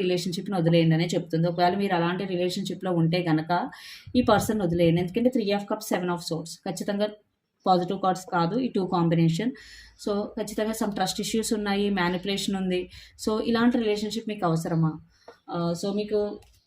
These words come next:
ఇది వదిలేస్తే ఖచ్చితంగా న్యూ లవ్ ఆఫర్ అయితే మీ దగ్గరికి వస్తుంది. ఒక మంచి పర్సన్ అయితే మీ లైఫ్లోకి ఎంటర్ అవుతారు, మీ లైఫ్ బాగుంటుంది. So యూనివర్స్ అదే చెప్తుంది. So మీరు ఇది let go చేస్తే మీకు ఒక మంచి ఫ్యూచర్ అయితే ఉంటుంది.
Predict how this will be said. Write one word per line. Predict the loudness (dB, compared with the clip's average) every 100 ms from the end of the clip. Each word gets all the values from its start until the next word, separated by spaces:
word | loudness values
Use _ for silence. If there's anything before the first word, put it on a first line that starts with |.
| -2
ఇది | 0
వదిలేస్తే | 0 -2 -2 -2 -2
ఖచ్చితంగా | -2 -4 -2 0 -2 -8 -20 -20 _ _ 0
న్యూ | 2 2
లవ్ | 2 0
ఆఫర్ | -2 -2
అయితే | -2 0
మీ | 0
దగ్గరికి | 2 2 0
వస్తుంది. | 0 0 0 -2
ఒక | -2
మంచి | 0 -2 -2
పర్సన్ | -4 -2 -4
అయితే | -2 0
మీ | 2
లైఫ్లోకి | 0 0 -2 0
ఎంటర్ | 0 0
అవుతారు, | 0 -2
మీ | 0 2
లైఫ్ | 2 0 -2
బాగుంటుంది. | 0 0 2 0 0 -6 -20 -20 -2
So | 2
యూనివర్స్ | 2 2 -2 0 0
అదే | 2
చెప్తుంది. | 0 0 0 0 -4 -18 -20 -2
So | 0
మీరు | 2 4
ఇది | 4
let | 2 2
go | -2 0
చేస్తే | -2 0 -2 -4 _ _ _ _ _ _ -10
మీకు | -4 -2 -2 -4
ఒక | -4 -2
మంచి | -2 -4 -4
ఫ్యూచర్ | -2 0 0
అయితే | 0 2 2
ఉంటుంది. | 0 0